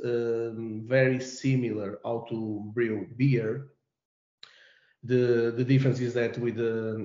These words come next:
with beer, uh, the microbes, they produce alcohol, with us, they produce pigment. So this is a, a phase that it takes, uh, between sixteen to eighteen hours. So after this process,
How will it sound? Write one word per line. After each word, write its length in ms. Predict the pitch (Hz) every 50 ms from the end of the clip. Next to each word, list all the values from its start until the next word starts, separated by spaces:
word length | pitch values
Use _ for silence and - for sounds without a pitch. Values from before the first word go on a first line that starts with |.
| 95
with 200 | 113 117 110 107
beer, 500 | 107 120 117 117 113 107 101 104 107 - -
uh, 560 | 113 113 110 110 107 107 104 107 107 104 107
the 60 | 110
microbes, 560 | 113 117 117 110 - - 110 107 107 107 107
they 380 | 107 117 113 110 110 107 107 107
produce 480 | 107 - 113 104 110 107 98 - - - -
alcohol, 720 | 104 107 104 - - 113 117 117 120 127 131 131 - -
with 280 | 110 110 104 98 - -
us, 240 | 120 113 110 107 107
they 120 | 110 110
produce 380 | 107 - 110 107 107 104 - -
pigment. 500 | - 113 113 110 131 135 151 185 196 - - _ _ _ _ _ _ _ _
So 200 | _ - - 117
this 340 | 123 127 135 131 131 - -
is 200 | 135 127 120 120
a, 280 | 123 120 120 120 110 120
a 40 | 113
phase 480 | - - - 123 120 117 117 117 117
that 200 | 117 120 117 -
it 160 | 131 - -
takes, 640 | - 120 113 113 107 107 - - - - - - -
uh, 220 | 120 117 113 110 107
between 400 | 113 113 113 - 131 113 110 107
sixteen 680 | 107 - - - 120 - - - - 120 113 113 110
to 180 | 104 110 110 110
eighteen 360 | 110 110 - 117 110 107 104 107 - -
hours. 600 | 113 113 113 127 147 170 190 196 - - - - _ _ _ _ _
So 260 | _ - - 110 110 117
after 280 | 120 120 120 - 120
this 240 | 104 107 117 117 -
process, 720 | - - 107 110 110 110 - - 117 113 110 - - -